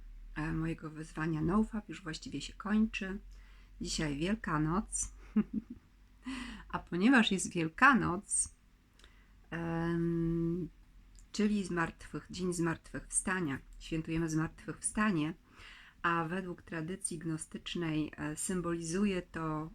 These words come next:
uśmiercenie ego oraz, em, narodziny nas jako, e, jako duszy, jako ducha, ponowne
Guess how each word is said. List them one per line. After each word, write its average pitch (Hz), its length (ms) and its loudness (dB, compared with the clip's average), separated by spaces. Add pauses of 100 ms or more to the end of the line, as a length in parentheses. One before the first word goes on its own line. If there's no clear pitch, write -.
uśmiercenie 196 920 -2
ego 160 560 -4 (640)
oraz, 160 720 -2
em, 156 800 0
narodziny 165 680 0
nas 165 340 0
jako, 151 440 -2 (680)
e, 156 160 -4
jako 160 240 -4
duszy, 160 580 -2
jako 147 240 -10
ducha, 160 360 -8
ponowne 151 680 -2